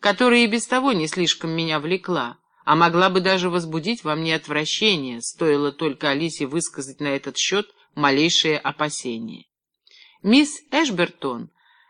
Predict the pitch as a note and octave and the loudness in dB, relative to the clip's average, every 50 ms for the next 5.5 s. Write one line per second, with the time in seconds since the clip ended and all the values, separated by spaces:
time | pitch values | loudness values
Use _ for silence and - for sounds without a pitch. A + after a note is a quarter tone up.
0 | _ _ _ - - G#3+ A3+ A3 B3 B3 B3 B3+ C#4+ D#4+ D#4+ D4 B3+ A3 A3+ A#3 | _ _ _ -4 0 0 2 4 4 4 4 6 4 4 4 2 2 2 2 0
1 | - - A#3 G#3+ G#3 C4 C#4 - - G#3+ G#3+ A3+ A#3+ A#3 - - - E3+ D#3 - | 0 0 0 0 0 0 -2 0 0 0 0 0 -2 -4 -4 -2 -4 -4 -2 -2
2 | D3+ D3 D3 D#3+ - - F#3 F#3+ G#3 A3+ A3 - - - F3+ F3+ - A3 G#3+ G3+ | -2 -2 -2 -2 -4 -6 -2 -2 -2 -2 -4 -6 -2 -4 -2 0 0 0 2 2
3 | G3 F#3+ G#3 A3 A3 - D#3 C#3+ D#3+ E3 F#3+ F3+ - E3+ D3 D3 F#3 G#3 G#3+ G#3 | 2 2 2 0 -2 -2 -4 -4 0 -2 -2 0 0 -4 -4 -2 -2 -2 -2 -2
4 | E3 D3 D3 D#3 D#3+ - - E3+ - - D3 C3+ C#3 D3+ D#3+ D#3 C#3+ C3+ B2+ B2 | -2 -2 -4 -4 -4 -6 -10 -10 -8 -6 -6 -4 -4 -4 -4 -4 -4 -6 -6 -6
5 | - - - B2 A#2+ A#2+ G#2 G2+ D3 | -10 -12 -16 -16 -16 -16 -18 -20 -20